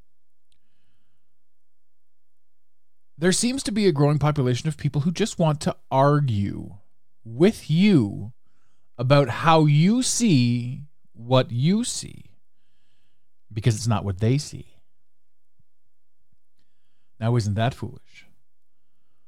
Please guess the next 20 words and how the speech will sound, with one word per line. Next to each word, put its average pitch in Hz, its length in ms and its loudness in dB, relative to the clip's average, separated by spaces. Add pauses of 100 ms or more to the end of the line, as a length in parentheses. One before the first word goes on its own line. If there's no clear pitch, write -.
(840)
If 160 220 2
we're 269 260 2
at 131 140 0
danger, 131 400 2
which 101 240 -2
we 160 140 2
are, - 240 -2 (1300)
why 170 360 4
then 165 240 6
are 143 240 2
we 139 160 4
not 135 180 4
allowed 117 460 2
to 101 500 -4
speak - 360 0
freely 226 400 4
and 170 100 4
openly 151 320 2
about 127 380 2
ideas? 95 1040 -8